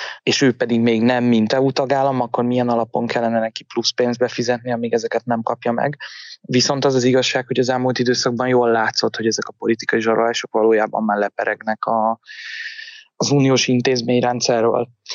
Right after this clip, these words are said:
Tehát a globális minimumadó esetében is a tavalyi év végén, amikor a magyar kormány visszavonta a vétóját, akkor valójában egy kétezerhuszonegy októberében megállapított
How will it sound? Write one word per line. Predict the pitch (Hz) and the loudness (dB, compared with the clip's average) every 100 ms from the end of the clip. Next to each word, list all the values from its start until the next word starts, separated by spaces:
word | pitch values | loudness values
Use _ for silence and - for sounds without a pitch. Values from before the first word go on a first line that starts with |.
| - | -10
Tehát | - 123 123 - | -6 -4 -2 -2
a | - 127 127 | -2 0 0
globális | 131 147 139 131 131 | 0 0 0 0 0
minimumadó | 147 143 139 139 135 135 | 2 2 4 2 4 2
esetében | 131 - 127 131 123 | 4 0 2 0 2
is | 127 120 | -2 -2
a | - | -2
tavalyi | 131 127 131 127 | -2 0 4 4
év | 127 110 | 4 4
végén, | 123 117 123 | 2 4 2
amikor | 120 117 117 | 0 -2 -2
a | 120 | -2
magyar | 120 123 120 | 0 0 0
kormány | 127 120 120 | -2 -2 -4
visszavonta | 123 - 135 127 127 127 | -6 -4 -2 0 0 -2
a | 123 | 2
vétóját, | 127 123 135 131 127 | 0 2 2 2 0
akkor | 127 123 123 | -2 -2 0
valójában | 123 127 127 120 117 | 0 2 2 2 -2
egy | 120 | -6
kétezerhuszonegy | - 131 - 123 113 113 110 - 117 123 117 113 | -2 -2 0 0 2 0 0 -2 -2 0 0 2
októberében | 113 - 117 110 110 113 117 113 | 2 2 -2 0 0 2 0 0
megállapított | 113 107 113 - 117 120 117 | 0 2 0 -4 -2 0 -2